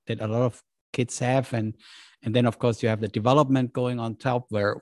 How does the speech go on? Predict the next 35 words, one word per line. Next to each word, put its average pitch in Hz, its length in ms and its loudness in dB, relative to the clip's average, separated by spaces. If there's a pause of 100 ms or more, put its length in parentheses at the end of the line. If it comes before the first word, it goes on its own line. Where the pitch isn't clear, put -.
(100)
all 113 160 2
these 110 220 0
different, 110 460 0 (500)
uh, 123 60 0 (100)
areas 143 520 8
have 113 160 0
to 113 100 -8
develop 110 420 -2 (420)
at 110 140 -8
different 113 300 -2
times, 120 720 -2
and, 110 460 -6
uh, 107 300 -2
and 110 200 -2
you 107 80 -2
still 120 380 2
have 110 340 0
to 104 240 -4 (300)
be 120 140 2
able 123 440 6
to, 107 380 -6 (480)
to - 80 -6
handle 120 320 0
your 98 100 -2
environment. 98 540 -2
So - 160 -8
I 104 60 -4
think 127 260 0
it's, - 300 -4 (500)
it's - 100 -10
a 107 40 4
very 147 340 8
fascinating 101 760 0 (220)
problem, 139 260 4
because 117 320 0